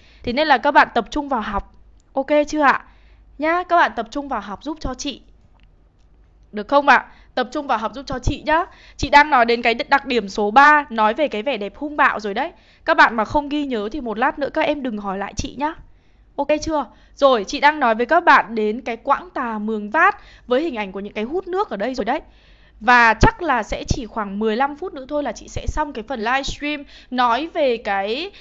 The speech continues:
vẻ đẹp của dòng sông Đà rồi. Nên các bạn chú ý giúp chị nếu như có thể. À, các em đã down được cái phần này về chưa? Đã tải được cái này về chưa? Các bạn tải được phần này về rồi đúng không? Chăm chỉ lên nhá.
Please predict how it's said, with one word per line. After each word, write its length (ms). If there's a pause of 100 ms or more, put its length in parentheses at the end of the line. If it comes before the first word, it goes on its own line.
(140)
vẻ 220
đẹp 280
của 100
dòng 180
sông 220
Đà 220
rồi. 200
Nên 140
các 160
bạn 200
chú 180
ý 100
giúp 200
chị 220 (240)
nếu 180
như 160
có 220
thể. 320 (800)
À, 500
các 60
em 220
đã 120
down 220
được 80
cái 140
phần 160
này 140
về 160
chưa? 200
Đã 100
tải 240
được 140
cái 80
này 160
về 180
chưa? 340 (360)
Các 120
bạn 140
tải 180
được 120
phần 140
này 140
về 220
rồi 200
đúng 160
không? 260 (560)
Chăm 200
chỉ 260
lên 200
nhá. 240